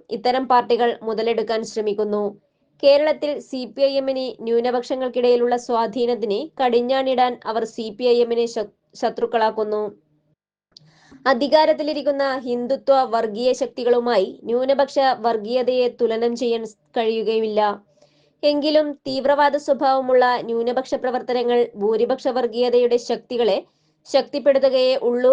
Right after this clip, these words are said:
എന്ന തിരിച്ചറിവുണ്ടാകേണ്ടതാണ്. ഇടതുപക്ഷ ജനാധിപത്യ ശക്തികൾ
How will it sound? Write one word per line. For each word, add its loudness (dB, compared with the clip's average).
എന്ന -2
തിരിച്ചറിവുണ്ടാകേണ്ടതാണ്. -2
ഇടതുപക്ഷ 4
ജനാധിപത്യ -2
ശക്തികൾ -2